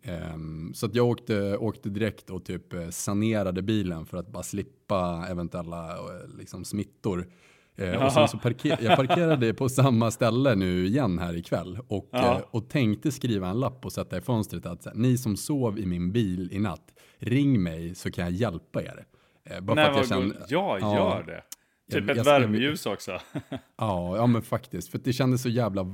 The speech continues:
Speaker 1: fint att de bara, "Ja, men vi sover här, vi skitar ner lite, men det tänker jag, det är liksom, får man ta.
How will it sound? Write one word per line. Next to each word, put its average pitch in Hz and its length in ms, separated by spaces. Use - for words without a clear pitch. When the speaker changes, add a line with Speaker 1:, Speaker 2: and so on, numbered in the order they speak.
Speaker 1:
fint 101 340
att 85 100
de 80 200
bara, 80 200
"Ja, 117 40
men 123 160
vi 131 100
sover 147 500
här, 92 400
vi 120 200
skitar 120 320
ner 120 180
lite, 104 380
men 101 120
det 110 60
tänker 90 300
jag, 92 60
det 98 100
är 85 200
liksom, 85 300
får 90 100
man 82 120
ta. 85 260